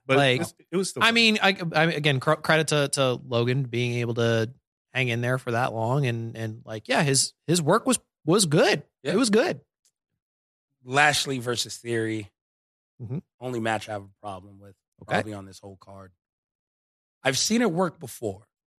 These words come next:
Speaker 3: so I can't say that they're not doing the right thing, 'cause Rollins did the same exact thing when he had the briefcase.
Speaker 1: Losing all the time.
Speaker 3: Constantly.
Speaker 1: Yeah.
Speaker 3: The man won one match between when he got, like, the briefcase and then cashed in.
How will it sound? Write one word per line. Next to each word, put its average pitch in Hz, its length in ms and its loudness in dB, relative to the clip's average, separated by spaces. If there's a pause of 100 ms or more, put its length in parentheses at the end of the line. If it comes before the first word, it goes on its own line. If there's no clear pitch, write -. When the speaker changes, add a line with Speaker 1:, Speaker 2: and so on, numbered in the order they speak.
Speaker 3:
so - 120 -12
I 104 60 -8
can't 135 300 -8
say 120 260 -4
that 104 280 -6 (1200)
they're 110 120 -6
not 117 200 2
doing 110 220 -4
the 101 80 -12
right 98 280 -8
thing, 95 120 -20 (400)
'cause 104 500 -6 (100)
Rollins 123 360 2
did 113 140 -8
the 107 80 -12
same 135 240 0
exact 101 280 -8
thing 101 280 -10
when 107 120 -12
he 123 120 -2
had 104 160 2
the 98 60 -20
briefcase. 92 400 -20 (680)
Speaker 1:
Losing 135 280 0
all 90 120 -18
the 67 60 -20
time. - 80 -20 (400)
Speaker 3:
Constantly. 131 540 2 (140)
Speaker 1:
Yeah. 214 160 -8 (120)
Speaker 3:
The - 60 -4
man 208 240 4
won 185 280 2
one 240 180 4
match 151 360 4
between 180 280 -4
when 170 80 0
he 156 80 -4
got, 170 220 2
like, 151 180 0
the - 60 -12
briefcase 214 640 0 (200)
and 143 80 -4
then 139 100 0
cashed 170 440 2
in. 101 160 -6